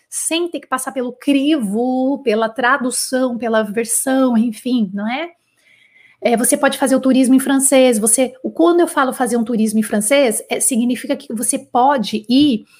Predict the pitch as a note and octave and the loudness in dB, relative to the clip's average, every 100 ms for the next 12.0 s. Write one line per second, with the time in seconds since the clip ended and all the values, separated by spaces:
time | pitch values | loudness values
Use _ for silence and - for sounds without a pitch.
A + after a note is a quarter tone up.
0 | - - G#3+ A#3 A#3+ A#3 A3+ G#3+ A3 G#3+ | -20 -2 2 4 4 2 2 0 0 0
1 | G#3 G#3 B3+ A#3+ A3 G#3+ C#4 D4 C4+ C4 | 0 0 0 0 -2 -2 -2 -2 -4 -8
2 | - - G#3+ - C4 C4 B3+ C4 B3+ G4 | -10 -12 -10 -8 -2 -2 2 2 6 4
3 | F4+ D4+ F4 C4 F#3+ E3+ - C4 F#3+ - | 4 -2 0 0 0 -2 -2 -2 -4 -10
4 | _ _ _ - - A#3+ A3 A3 A3+ A#3 | _ _ _ -12 -4 0 2 2 2 2
5 | G#3 G3 D4 F4 G4 F4 - - - _ | 0 -2 -4 -6 -6 -12 -12 -20 -20 _
6 | - C4+ C#4+ D#4 C4+ C4+ - D#4+ C#4+ B3 | -8 -6 -4 -4 -4 -4 -2 0 0 -2
7 | - A#3 B3 A#3+ C4 B3+ B3+ C4 D4 C#4 | -2 -2 0 -2 0 0 2 4 4 4
8 | A3+ G#3+ G#3 F#3+ F#3+ F3+ F#3 A#3 C4+ D#4 | 2 0 0 0 -4 -6 -6 -6 -4 -4
9 | F4+ - A4+ D#4 D#4 E4+ D4+ D#4+ C4 D4 | -6 -4 -4 -2 0 -2 0 0 0 0
10 | G#4+ C5+ D4+ A3+ G3+ F3 G3+ G3 B3+ - | 0 0 0 0 -2 -2 -2 0 0 -2
11 | - A#3 G3 A3 E4+ G4 C#4 E4+ F#4+ | -6 -4 -2 -2 -4 -4 -4 -4 -6